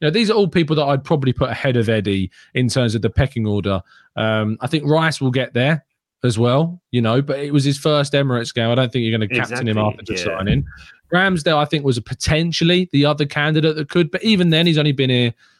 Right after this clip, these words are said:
Speaker 1: two seasons. Eddie has been here since
Speaker 2: It's nice.
Speaker 1: he was
Speaker 2: Yeah.
Speaker 1: How long has he been
Speaker 2: A
Speaker 1: here?
Speaker 2: long
Speaker 1: I, I,
Speaker 2: time,
Speaker 1: he,
Speaker 2: yeah.
Speaker 1: he left, he had, I
Speaker 2: Chelsea.
Speaker 1: think, something like, it wasn't that, was it eight,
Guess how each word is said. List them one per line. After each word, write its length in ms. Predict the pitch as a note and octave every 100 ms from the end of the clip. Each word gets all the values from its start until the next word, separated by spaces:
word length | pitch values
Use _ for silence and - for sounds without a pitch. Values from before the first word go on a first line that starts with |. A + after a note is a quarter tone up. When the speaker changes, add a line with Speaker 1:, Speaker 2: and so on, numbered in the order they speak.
| _ -
Speaker 1:
two 240 | D#3 B2+
seasons. 560 | - A2+ G2+ F#2 B2 -
Eddie 220 | G3 G#3+ A3
has 100 | E3
been 180 | F3+ E3
here 240 | D3+ C#3+
since 280 | C3+ C#3+ B2+
Speaker 2:
It's 120 | A#2
nice. 220 | D#3 F#3
Speaker 1:
he 80 | C#3
was 220 | B2 G#2+ - A2+ - _ _ _ -
Speaker 2:
Yeah. 200 | C3 D3+
Speaker 1:
How 180 | B2 E3
long 340 | F3+ F3+ G#3 G3 A#3
has 80 | E3
he 100 | F3
been 200 | E3+ F3
Speaker 2:
A 20 |
Speaker 1:
here? 60 | E3+
Speaker 2:
long 180 | D3+ D3
Speaker 1:
I, 140 | B2+
I, 40 | C#3+
Speaker 2:
time, 360 | E2+ E2+ - -
Speaker 1:
he, 120 | D#3+
Speaker 2:
yeah. 220 | E3 E3 E3
Speaker 1:
he 140 | E3
left, 380 | D#3+ D3+ - - - - _ _ - -
he 60 |
had, 140 | D#3 D3
I 20 |
Speaker 2:
Chelsea. 120 | C3+
Speaker 1:
think, 160 | D3+ B2+
something 340 | - G#2+ B2
like, 220 | A#2+ A#2 F#3
it 40 |
wasn't 220 | B3+ F#3
that, 120 | A#2+ -
was 100 | A#3
it 80 | C4
eight, 100 | D#4+